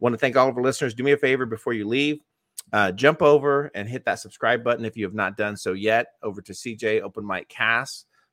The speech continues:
Uh, also, you can follow my work over at, at Producer C J one on Twitter. Thank you so much for tuning in this evening, and we will be back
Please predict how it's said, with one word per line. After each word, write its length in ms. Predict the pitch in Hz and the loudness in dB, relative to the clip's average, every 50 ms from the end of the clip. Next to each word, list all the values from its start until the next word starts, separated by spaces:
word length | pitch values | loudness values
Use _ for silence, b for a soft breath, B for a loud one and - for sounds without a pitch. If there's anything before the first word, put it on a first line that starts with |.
| _ | _
Uh, 120 | - 101 92 | -8 -6 -4
also, 260 | 104 107 113 - - | -4 -4 -6 -6 -8
you 80 | 110 104 | -10 -10
can 120 | 110 101 | -10 -8
follow 220 | - - 107 107 104 | -4 -4 -4 -2 -4
my 140 | 104 104 101 | -4 -6 -6
work 280 | 95 101 101 98 - - | -4 -6 -6 -6 -8 -8
over 280 | 104 104 98 95 98 101 | -8 -8 -6 -6 -4 -4
at, 100 | 95 - - | -4 -2 -2
at 220 | 95 98 85 - | -2 -2 -2 -4
Producer 400 | - - 90 98 95 - - 92 | -8 -12 -12 -12 -12 -12 -14 -16
C 180 | - - 98 95 | -14 -14 -12 -12
J 220 | 90 98 95 90 | -8 -6 -6 -6
one 320 | 87 90 90 87 87 87 87 | -6 -6 -8 -8 -10 -10 -10
on 200 | - 87 87 90 | -10 -12 -12 -12
Twitter. 460 | - - - 101 101 104 101 98 90 - _ _ _ _ _ - | -12 -10 -8 -6 -4 -4 -4 -4 -6 -10 _ _ _ _ _ -6
Thank 180 | 120 123 117 - | -6 -6 -6 -6
you 60 | 123 | -8
so 120 | - - | -8 -4
much 240 | 120 117 117 110 - | -2 -2 -2 -4 -4
for 240 | - - 98 95 92 | -6 -6 -6 -6 -8
tuning 320 | - - - 127 117 113 | -8 -10 -8 -8 -6 -6
in 120 | 120 127 131 | -6 -6 -6
this 180 | 127 - - | -6 -6 -4
evening, 380 | 139 131 123 127 127 131 135 131 _ _ _ _ _ _ - | -4 -4 -4 -4 -6 -6 -8 -10 _ _ _ _ _ _ -10
and 240 | 95 101 95 95 | -6 -6 -4 -4
we 100 | 101 139 | -4 -4
will 160 | 170 190 175 135 | -4 -4 -4 -4
be 100 | 143 131 | -4 -2
back 380 | - 135 127 127 127 135 135 | 0 0 2 2 0 -2 -4